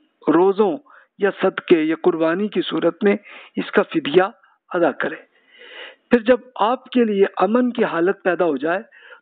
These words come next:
तो जो कोई इस सफ़र से ये फ़ायदा उठाए कि हज का ज़माना उठाने तक उम्रा भी कर ले, तो इसे कुर्बानी करना होगी,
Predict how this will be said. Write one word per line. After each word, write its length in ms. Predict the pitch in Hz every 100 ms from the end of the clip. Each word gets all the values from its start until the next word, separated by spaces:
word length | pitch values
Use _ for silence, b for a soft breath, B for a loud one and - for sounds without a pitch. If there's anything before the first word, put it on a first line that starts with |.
| -
तो 80 | 208
जो 220 | 131 233
कोई 300 | 233 240 190
इस 160 | 180 -
सफ़र 280 | 180 214 208
से 200 | 180 131 - b b b
ये 140 | 202 220
फ़ायदा 360 | 220 165 170
उठाए 360 | 214 147 143 139 _ b b -
कि 60 |
हज 220 | 180 175 -
का 200 | 214 190 - _ _ -
ज़माना 500 | 170 165 170 196 196
उठाने 460 | 170 165 175 185 185 -
तक 240 | 196 - - B B B
उम्रा 300 | 202 233 269
भी 120 | 240 233
कर 160 | 185 156
ले, 140 | 131
तो 500 | 127 - - - -
इसे 200 | 208 -
कुर्बानी 500 | 214 196 160 160 190 226
करना 280 | - 156 165 185 180
होगी, 420 | 165 143 202 180